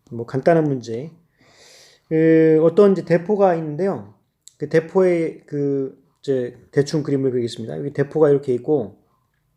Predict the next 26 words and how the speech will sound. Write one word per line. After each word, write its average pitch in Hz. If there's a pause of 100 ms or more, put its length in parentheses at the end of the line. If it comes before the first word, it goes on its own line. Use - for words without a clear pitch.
(340)
이 135
대포에 175
이제 143
바퀴가 156
달려 135
있어요. 120 (880)
그래서 143
이 139
대포가 147
이제 131
빵 160
쐈어요. 147
이 123
대포를 139 (380)
이 120 (140)
수평으로 196
쏴서 175 (420)
질량 170
M인 151
대포가 135 (280)
그 127
탄환이 196
날아가는데 135 (320)
이때 185
속도가 180 (380)
그 151